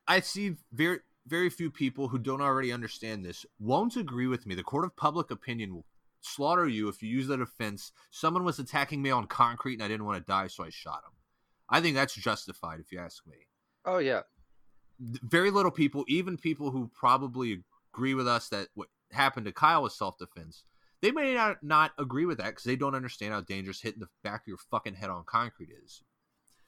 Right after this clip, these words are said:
Speaker 1: Another factor that I, Sal bafflingly, I, I hate harping on Sal, but he's the one everyone,
Speaker 2: Yeah, well.
Speaker 1: this is kind of, let's be honest, that's, that's probably the reason why we're having this discussion.
Speaker 2: Yeah.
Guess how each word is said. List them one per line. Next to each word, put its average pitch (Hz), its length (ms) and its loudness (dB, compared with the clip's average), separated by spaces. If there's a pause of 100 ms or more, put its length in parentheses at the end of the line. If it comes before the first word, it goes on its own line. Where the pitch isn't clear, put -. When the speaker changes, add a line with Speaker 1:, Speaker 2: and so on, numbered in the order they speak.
(500)
Speaker 1:
Another 202 400 4 (240)
factor 147 400 6
that 160 140 6
I, 120 180 2 (280)
Sal 143 500 6
bafflingly, 117 1160 0
I, 139 180 4 (180)
I 135 300 2
hate 143 280 4
harping 117 300 4
on 107 140 4
Sal, 87 420 -6
but 90 200 -2 (440)
he's 113 180 0
the 120 80 0
one 156 160 8
everyone, 151 420 8
Speaker 2:
Yeah, 110 120 -10
well. 156 140 2
Speaker 1:
this 170 180 4
is 151 120 -4
kind 180 240 8
of, 151 120 0
let's 165 180 4
be 147 100 0
honest, 123 200 4
that's, 123 200 -4 (200)
that's 160 160 -2
probably 151 300 8
the 135 80 0
reason 120 240 -2
why 117 120 2
we're 104 100 0
having 95 260 -2
this 90 140 -12
discussion. - 500 -18 (680)
Speaker 2:
Yeah. 123 200 2